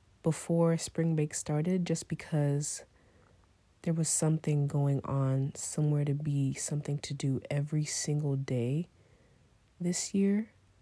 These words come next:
leading up to that point. Because I told myself I had to spend time just being, doing nothing. Um,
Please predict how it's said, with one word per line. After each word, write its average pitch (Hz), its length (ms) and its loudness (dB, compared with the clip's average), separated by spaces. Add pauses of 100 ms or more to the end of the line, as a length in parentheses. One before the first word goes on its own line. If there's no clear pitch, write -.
(200)
leading 180 300 2
up 180 100 -2
to 196 100 -4
that 185 200 -2
point. 202 380 0 (1800)
Because 170 240 0
I 151 60 2
told 165 220 0
myself 156 380 -2
I 131 60 -2
had 147 460 -2
to 135 320 -2 (160)
spend 147 500 -2
time 135 500 -2 (120)
just - 340 -10 (580)
being, 151 500 2
doing 156 320 0
nothing. 156 480 -2 (1600)
Um, 202 560 6